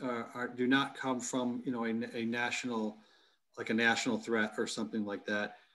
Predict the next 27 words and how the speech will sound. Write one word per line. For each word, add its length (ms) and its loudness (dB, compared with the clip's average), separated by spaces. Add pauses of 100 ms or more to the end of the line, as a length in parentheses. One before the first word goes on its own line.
(160)
I 80 2
still 320 4
think 340 2
our, 280 2
our 140 2
same, 580 6 (420)
uh, 300 -2 (100)
strategic 760 0
and 100 -4
competitors 540 4
in 60 2
the 80 2
world, 320 4
whether 260 4
it's 100 0
China 400 2
or 200 4
Iran, 760 2 (140)
um, 640 -2 (280)
R-, 60 -8 (320)
Russia 680 4
in 100 2
some 220 0
cases, 520 0
you 60 -6
know, 60 -4
that, 220 0